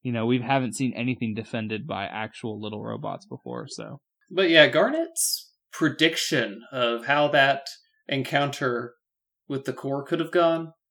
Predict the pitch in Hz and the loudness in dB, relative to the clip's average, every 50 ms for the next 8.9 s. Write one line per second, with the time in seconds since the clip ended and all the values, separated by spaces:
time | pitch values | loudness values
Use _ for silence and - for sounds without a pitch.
0 | _ _ _ _ _ 131 - 139 135 131 131 127 127 123 120 123 123 123 - - | _ _ _ _ _ -8 -4 -2 0 2 2 0 0 -2 -2 -2 -2 -2 -4 -6
1 | - - - 147 - - - 156 143 - - - - - 151 147 143 139 139 131 | -8 -8 -8 -8 -8 0 2 2 2 2 -2 -6 -6 -4 -4 -4 0 0 -2 -2
2 | 131 - - 156 143 - 147 - 147 127 - - 139 135 135 139 143 143 139 131 | -2 -4 -4 -2 -2 -2 -2 -4 -6 -8 -6 -4 -4 -2 -2 -2 -4 -6 -6 -8
3 | 120 117 - 147 - - - - 143 143 - - 147 143 156 160 - - - - | -8 -8 -8 -10 -10 -12 -8 -4 -4 -4 -4 -6 -4 -2 -2 -2 -2 -4 -8 -16
4 | - _ _ _ _ _ - - - 135 135 135 131 135 131 123 - 143 131 131 | -18 _ _ _ _ _ -16 -8 -6 -2 -2 0 0 -2 -4 -4 -2 -2 0 0
5 | 127 123 123 123 120 123 - 143 135 135 127 - - 147 147 147 143 135 - - | 2 2 2 0 -2 -4 -6 -8 -6 -4 -4 -2 0 0 0 2 0 -2 -4 -4
6 | 139 139 147 160 165 160 - - - _ _ _ _ _ _ _ _ - 156 143 | -4 -2 -2 -2 -2 -4 -6 -8 -12 _ _ _ _ _ _ _ _ -6 -4 -2
7 | 143 139 131 123 123 127 151 156 185 175 170 165 196 214 214 - - - - - | -2 -2 -2 0 0 0 0 0 0 4 4 4 4 4 -2 -2 -4 -4 -2 -2
8 | 151 131 123 127 120 127 123 120 120 - 127 120 117 113 113 110 120 - | -4 -2 -2 -2 -2 0 -2 -2 -2 -4 -4 -4 -4 -2 -4 -4 -6 -10